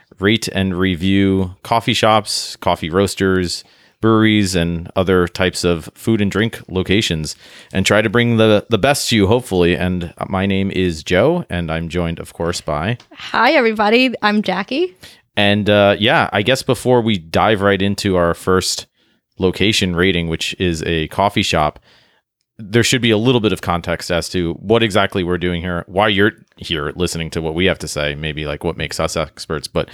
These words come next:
Speaker 1: let's just very briefly, before we jump into the first review and rating, start with why we came up, uh, why, how and why we came up with this idea for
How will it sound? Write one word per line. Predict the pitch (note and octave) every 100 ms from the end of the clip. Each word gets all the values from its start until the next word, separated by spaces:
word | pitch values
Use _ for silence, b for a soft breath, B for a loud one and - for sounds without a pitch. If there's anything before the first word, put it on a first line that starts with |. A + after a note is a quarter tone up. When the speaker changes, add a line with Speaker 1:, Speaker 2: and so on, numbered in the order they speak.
| B B
Speaker 1:
let's | C3 C#3+
just | B2+
very | A#2+ A#2
briefly, | F#2+ G#2 F#2 F#2
before | E2+ - F2+
we | F2+
jump | F2+ F2
into | F2+ D#2
the | D#2
first | F2 E2 - - b b b
review | F#2 F2 F#2 F2+
and | F2
rating, | E2+ E2+ D#2+ D#2
start | - F#2+ E2 F2
with | E2 -
why | F#2+ F2+ F#2+
we | G2 F#2
came | - F2+
up, | E2+ - -
uh, |
why, | G#2 A2
how | - - B2
and | G2+
why | E2+ E2+
we | E2+
came | E2 E2+ E2
up | -
with | D2
this | D#2+ D2+ - - b b -
idea | E2 D#2+ E2+
for | - D#2 D#2